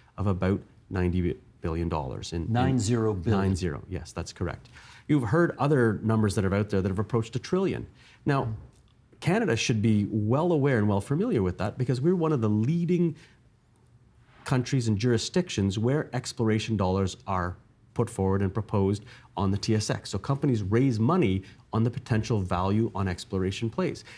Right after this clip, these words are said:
Speaker 1: And I don't think it's out of line for anyone to put an estimate that's that large on there if they're considering what the exploration value and the upside could
Speaker 2: Hmm.
Speaker 1: be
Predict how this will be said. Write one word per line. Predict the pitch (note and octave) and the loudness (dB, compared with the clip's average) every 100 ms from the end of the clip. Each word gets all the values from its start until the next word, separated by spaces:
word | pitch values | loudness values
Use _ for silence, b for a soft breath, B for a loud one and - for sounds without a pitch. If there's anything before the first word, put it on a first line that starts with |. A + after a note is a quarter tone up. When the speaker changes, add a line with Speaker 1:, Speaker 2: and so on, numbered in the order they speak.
| B - | B -6
Speaker 1:
And | C4+ | -2
I | |
don't | C#4 D3+ | -2 0
think | A2+ G#2 | 0 0
it's | F#2+ - | -2 -4
out | A2+ | -2
of | G#2 G2 | -2 0
line | C3+ D3+ | 0 0
for | D3+ - | -2 -2
anyone | G3 A#3+ G#2 F2+ | 0 0 0 0
to | G2 | -4
put | - G2 | -2 0
an | G2+ | 0
estimate | A#2 - F2+ E2+ B B - | -2 -2 -4 -4 B B -4
that's | G#2 - F#2 | -2 -2 -4
that | G2+ A2 G#2+ | -2 -2 0
large | C3 E3 C#3 | 0 0 0
on | G#2+ C3+ | 0 0
there | F2+ E2+ | 0 -2
if | - - | -6 -4
they're | E3+ | -4
considering | E3+ F3+ - F#2 G2+ A#2 | -2 -2 -2 0 0 0
what | F2+ F#2+ | 0 -2
the | - | -4
exploration | - - - G#2 A2+ B2 A2+ | -8 -10 -4 0 0 0 -2
value | F#2+ F2+ F#2 G2 G2+ | 0 0 2 0 0
and | G#2 | 0
the | F#2+ | -2
upside | G2 - F#2+ A2 | -4 -4 -6 -4
could | - B2 | -2 -2
Speaker 2:
Hmm. | B2 | 0
Speaker 1:
be | F3 G#2 | 0 0